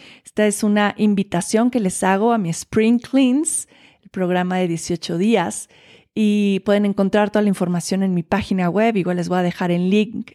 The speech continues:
directo en la descripción de este episodio del podcast. Y si quieren saber más, vayan a ver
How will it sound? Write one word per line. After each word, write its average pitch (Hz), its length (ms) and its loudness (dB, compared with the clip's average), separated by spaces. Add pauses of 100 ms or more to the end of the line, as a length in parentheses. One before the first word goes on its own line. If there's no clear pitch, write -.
(120)
directo 190 760 0 (540)
en 180 260 2
la 175 80 2
descripción 208 920 0
de 175 300 -2
este - 420 -4
episodio 180 600 0
del 165 160 0
podcast. - 680 -6 (640)
Y 208 440 2
si 202 120 -4
quieren 214 180 0
saber 196 320 2
más, 254 460 0
vayan 277 340 2
a 254 80 2
ver 233 360 0